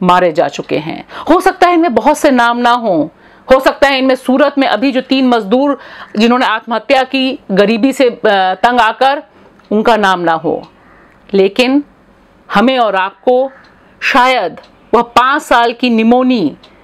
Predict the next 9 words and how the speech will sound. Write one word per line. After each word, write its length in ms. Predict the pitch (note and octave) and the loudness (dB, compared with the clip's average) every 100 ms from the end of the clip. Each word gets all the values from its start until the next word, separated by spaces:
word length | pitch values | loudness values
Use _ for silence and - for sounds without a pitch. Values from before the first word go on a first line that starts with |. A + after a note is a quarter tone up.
| _ _ _ _ _ - | _ _ _ _ _ -6
जो 120 | F#3 | -2
झारखंड 580 | F#3+ E3+ G#3 B3+ C#4 C#4 | 0 0 0 0 -2 -2
के 160 | C#4 B3+ | 0 0
लातेहार 720 | G3+ G3 G#3+ G#3 F3+ B3+ C4+ | 0 0 -2 -2 0 0 0
जिले 280 | G#3+ A#3+ A3+ | -2 -2 0
की 120 | A#3+ | 0
रहने 280 | G3+ G3 G3 | -2 0 0
वाली 320 | F#3 G3+ G#3 | 0 0 -2
है, 300 | E3+ D3+ - | -2 -2 -2